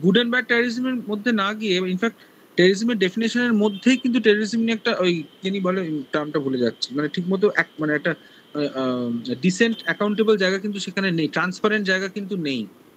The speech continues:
আমেরিকান কার্যকলাপ বিভিন্ন জায়গায় সন্ত্রাস সৃষ্টি করছে, সেটা সন্ত্রাসবাদ নয়। আমেরিকার ওপর বা বড় বড় রাষ্ট্রের ওপর যা ঘট-, ঘটছে এখন, সেটা হচ্ছে নাকি সন্ত্রাসবাদ।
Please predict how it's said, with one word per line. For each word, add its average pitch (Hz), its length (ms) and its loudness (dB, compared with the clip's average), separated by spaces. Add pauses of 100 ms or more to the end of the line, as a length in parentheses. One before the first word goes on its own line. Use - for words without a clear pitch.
(320)
আমেরিকান 185 380 0
কার্যকলাপ 190 640 -2
বিভিন্ন 175 320 -6
জায়গায় 190 240 -6
সন্ত্রাস 180 360 -6
সৃষ্টি 180 260 -2
করছে, 175 180 0
সেটা 185 180 0
সন্ত্রাসবাদ 139 520 0
নয়। 104 140 -2 (300)
আমেরিকার 180 380 2
ওপর 202 260 2
বা 190 120 0
বড় 175 160 2
বড় 185 120 2
রাষ্ট্রের 180 300 -2
ওপর 185 120 0
যা 180 120 0
ঘট-, 156 380 -8
ঘটছে 185 380 2
এখন, 151 280 -2 (300)
সেটা 151 240 0
হচ্ছে 185 220 -4
নাকি 165 160 2
সন্ত্রাসবাদ। 120 580 -2